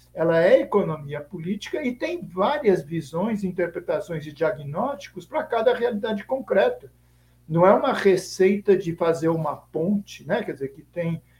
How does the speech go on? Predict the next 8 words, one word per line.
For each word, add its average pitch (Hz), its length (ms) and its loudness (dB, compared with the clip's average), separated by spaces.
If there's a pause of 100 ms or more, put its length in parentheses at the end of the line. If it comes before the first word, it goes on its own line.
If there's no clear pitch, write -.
(160)
ali 143 300 2
a 165 60 6
quantidade 151 580 -4
de - 100 -18
cimento, 147 800 -4
de 143 140 -6
areia, 151 580 2
de, 139 400 -8